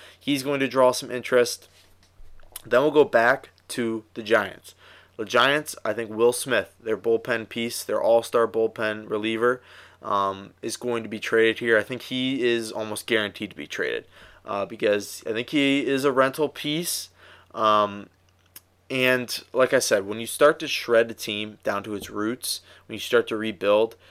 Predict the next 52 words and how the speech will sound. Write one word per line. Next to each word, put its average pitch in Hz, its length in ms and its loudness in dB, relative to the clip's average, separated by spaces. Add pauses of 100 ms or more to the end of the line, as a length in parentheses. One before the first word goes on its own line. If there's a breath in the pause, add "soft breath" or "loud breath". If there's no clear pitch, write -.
(140 soft breath)
usually 156 480 2
the 120 100 -2
first 131 400 -2
thing 123 160 -6
that 104 200 -6
goes 113 420 2
is 110 180 -8
the 110 140 -2
all-star 104 420 0
bullpen 101 440 -6
pieces. - 500 -12 (360 loud breath)
Uh, 98 280 2
and 113 160 -2
Will 151 100 10
Smith's 151 300 2
attractive 123 420 4
as 101 140 -8
well 107 420 4 (320 soft breath)
because 113 300 -4
he's - 180 -6
closed 151 580 4
before 156 380 0
this 151 180 -4
season 139 540 -6
and 123 180 -4
he's 127 180 -6
done 120 200 0
some 113 180 -8
middle 113 260 4
setup 110 380 2
relief. 101 420 -8
So 113 180 -4
he 143 140 -4
can 147 180 -8
do 143 300 2
a 113 60 2
lot 110 220 2
of 110 80 -2
stuff. 101 320 0
He's, 104 300 -8 (360 loud breath)
uh, 98 240 2
versatile, 107 640 -2
and 98 80 -6
I 95 60 -6
think 110 160 -12
that 117 160 4
versatility 120 560 0
is 101 120 -4
very 107 280 2
attractive 110 560 -2
to 104 140 -8
contenders. - 680 -8